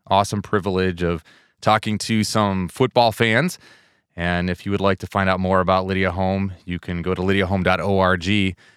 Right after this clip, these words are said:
Today, we get the awesome privilege of hanging out and spending some time with Chris. And Chris,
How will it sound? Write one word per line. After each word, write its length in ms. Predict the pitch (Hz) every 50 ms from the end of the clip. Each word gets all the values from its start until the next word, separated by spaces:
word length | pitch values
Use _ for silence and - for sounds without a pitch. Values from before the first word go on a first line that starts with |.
| _ _ _ _ _
Today, 480 | - - 117 104 123 127 131 139 147 143
we 200 | 131 127 123 113
get 460 | 107 101 113 113 110 107 107 107 98 - - - - - - _ _ _ _ _ _ _ _ -
the 100 | 110 110
awesome 320 | 113 113 104 - 113 101
privilege 580 | - - 104 92 90 92 95 92 98 92 82 90
of 160 | 87 85 76
hanging 320 | 78 92 101 107 104 98
out 320 | 95 92 92 95 98 - -
and 120 | 95 80
spending 280 | - - 98 101 107 104
some 180 | 101 107 101 92
time 580 | - 101 98 92 92 90 90 90 90 90 82 - _ _ _ _ _ _ _ _
with 180 | - 95 - -
Chris. 480 | - - - - 92 98 - - - - - - _ _ _ _ _ _ _ _ _ _
And 920 | - 104 107 107 107 104 104 104 104 104 107 107 107 101 98 101 - - - - - -
Chris, 340 | - - 170 185 190 - -